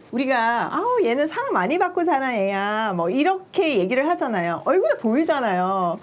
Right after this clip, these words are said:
사랑 많이 받고 자란 애는 행동이 다르잖아요. 마찬가지예요. 우리는 정말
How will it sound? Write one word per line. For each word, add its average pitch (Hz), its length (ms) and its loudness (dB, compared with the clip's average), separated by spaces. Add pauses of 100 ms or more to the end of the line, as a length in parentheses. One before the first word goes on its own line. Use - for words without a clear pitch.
(160)
사랑 427 280 -2
많이 226 240 0
받고 269 300 -2
자란 233 320 0
애는 208 200 0
행동이 508 380 0
다르잖아요. 180 880 -2 (220)
마찬가지예요. 226 920 0 (240)
우리는 339 560 2 (140)
정말 302 400 0